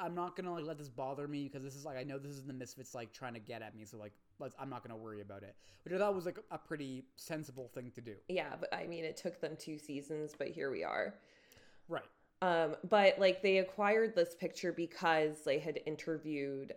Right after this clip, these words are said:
Speaker 2: um, they had ambushed Sean Harrison at the restaurant Kimber was supposed to meet him at.
Speaker 1: Right,
Speaker 2: um,
Speaker 1: right, right, right,
Speaker 2: and
Speaker 1: right, right.
Speaker 2: doctored an interview,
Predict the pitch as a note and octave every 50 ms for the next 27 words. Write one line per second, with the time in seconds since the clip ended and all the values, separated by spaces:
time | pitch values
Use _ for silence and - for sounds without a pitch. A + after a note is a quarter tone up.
0 | - - C#3+ C#3 C3+ C3+ C3 C3+ A#2 F#2+ F#2 F2+ E2+ - - - _ _ _ _
1 | _ _ _ _ _ _ - - A3 G#3+ G#3 F#3 - - E3+ E3 D#3+ D#3+ D3+ C3+
2 | C#3+ B2 G#2+ - - - - - - - - _ _ _ _ _ _ _ _ _
3 | - - - - - E3 D3+ C#3+ D3+ C#3+ E3 C#3+ C#3+ D3 C#3+ - D3+ C#3+ C#3 C#3
4 | - D3+ C#3 B2+ C3+ - - D#3 C#3 C#3 - - - D3+ D3 - C#3+ C#3 C3+ C3+
5 | - C#3 A#2+ - - - D3 C#3 C#3 - C3+ C#3+ C3 B2 A#2+ A#2+ A2+ - - -
6 | - - - _ _ _ - - - - _ E3+ F3+ D#3+ D3+ D#3 G#3+ A3 G#3+ G3
7 | F#3 E3 D#3+ E3 D3+ D3+ C#3 C#3 D3 C3+ C3 B2 F3 F3+ E3+ E3 E3 D#3+ A2+ A2
8 | A2 G#2+ G#2 - - F3 - F#3 E3 D3+ D#3+ - - - F3 E3 E3 E3 D#3 D3+
9 | - D3 D3+ D3 - D#3+ D#3 C#3+ C#3+ D3 D3+ D3 C#3+ C#3+ C#3